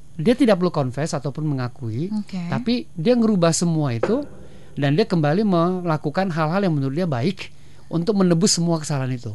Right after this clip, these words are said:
Speaker 2: Oke.
Speaker 1: Walaupun sekali lagi teman-teman bahwa jejak digital itu tidak akan pernah bisa dihapuskan.
Speaker 2: Mhm.
Speaker 1: Tapi ketika kita punya satu niatan yang baik dan kesempatan itu terbuka, menurut saya keberhasilan itu pasti ada.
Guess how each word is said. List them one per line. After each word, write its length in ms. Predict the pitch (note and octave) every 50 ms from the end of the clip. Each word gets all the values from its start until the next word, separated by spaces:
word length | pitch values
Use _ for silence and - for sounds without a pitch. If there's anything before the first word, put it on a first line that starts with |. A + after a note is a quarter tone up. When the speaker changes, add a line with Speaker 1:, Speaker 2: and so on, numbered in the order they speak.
| - - -
Speaker 2:
Oke. 320 | - A#3 A#3 - G#3+ G#3
Speaker 1:
Walaupun 600 | G3+ D3 D3 C#3+ C#3 C3+ C3 C3+ - - B3+ C4
sekali 280 | B3+ - - - B2+ A#2+
lagi 200 | A#2+ B2+ - F3+
teman-teman 440 | - C3 B2 A#2 A2+ A#2 C3 D#3+ F#3+
bahwa 480 | F3+ C#3+ A#2 A2+ B2+ D3+ E3+ F#3 F#3+ G3 - - - - - - - - - - - - - - - - - - - - -
jejak 320 | B2 D3 D#3+ D3+ A#3+ B3
digital 440 | G#3 F3+ E3+ D3+ D3 D#3 D3+ D#3 D3+
itu 160 | D3 D3 F#3+
tidak 280 | E3 E3+ C#3 C3 C3 -
akan 80 | D3 C3+
pernah 240 | - C#3 C3 C3+
bisa 200 | C#3 C3 C3 C3+
dihapuskan. 560 | C3 B2 B2 A#2 - B2+ A#2 - - G#2+ G#2 G#2 G2+ - - -
Speaker 2:
Mhm. 380 | - A#3+ B3 A#3 G3+ F#3+ G3 G3
Speaker 1:
Tapi 280 | G3+ B2+ - G3+ F#3+
ketika 440 | - F#3 E3+ - - E3+ - F3 D#3+
kita 200 | C#3+ F3+ - F3
punya 400 | E3 - - F#3 F3 E3 E3 D#3+
satu 240 | D3 - E3+ D#3+ F#3
niatan 580 | F#3 F3+ F3 E3+ E3 D#3+ E3+ G3 G3+ C4 B3+ A3+
yang 160 | E3+ C#3 C3
baik 520 | A#2 A2+ G#2+ G#2+ A2 C#3 D#3 - - - - - - - - - -
dan 160 | - C#3+ C#3+
kesempatan 640 | C#3+ - D#3+ - - D#3+ D3+ F#3 F3+ F3+ A3+ A#3 A#3
itu 120 | F3 -
terbuka, 640 | D3 C#3+ B2+ A#2+ A#2 A2+ - - C3+ D#3+ F3+ G3 - - - - - - - - - -
menurut 320 | - D#3 D#3 D3+ C#3+ B2+
saya 440 | - C#3+ C3+ C#3+ E3 F#3 G3 G3+ G#3 - - - - - - - - - -
keberhasilan 640 | - F3 D#3 D3+ D3+ D3+ D3+ C#3+ - D#3+ E3+ E3+
itu 80 | D#3+ -
pasti 160 | F3 D3+ D3+
ada. 240 | D#3 B2 A#2+ A#2+ B2+